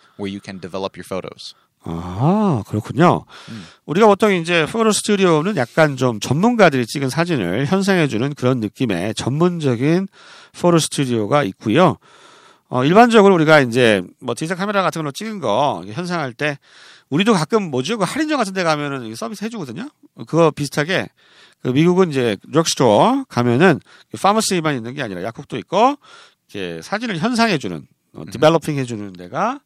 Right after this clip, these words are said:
Speaker 2: 있다. 이렇게 얘기를 합니다.
Speaker 1: 음.
Speaker 2: 그 미국에 가서 이제 카메라, 필름, 사진으로 만드실 때는 가까운 드럭스토어에 방문해주세요. <laughs>
Speaker 1: There you go.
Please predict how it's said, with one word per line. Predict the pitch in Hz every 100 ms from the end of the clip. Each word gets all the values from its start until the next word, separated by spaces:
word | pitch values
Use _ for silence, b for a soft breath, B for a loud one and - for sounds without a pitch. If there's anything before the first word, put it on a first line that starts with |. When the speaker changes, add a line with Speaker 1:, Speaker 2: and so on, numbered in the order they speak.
| b b b
Speaker 2:
있다. | - 95 117 113 -
이렇게 | - 92 - 92 92 -
얘기를 | 92 95 117 131
합니다. | 151 92 175 214 B B
Speaker 1:
음. | 135
Speaker 2:
그 | 135
미국에 | 117 160 156
가서 | 143 165
이제 | 123 127 101 - _ _ - _
카메라, | - 185 185 101 104 165
필름, | 180 165 165 139 123
사진으로 | - 175 170 143
만드실 | 98 95 110 104
때는 | 101 135 214 131 b b b b b
가까운 | 113 - 165 180 - b b
드럭스토어에 | 180 196 - 196 185 180 180 b b
방문해주세요. | - 180 190 185 190 185 185 185 185 185 -
<laughs> | - - - 622 587 554 - - -
Speaker 1:
There | 98
you | 110
go. | 135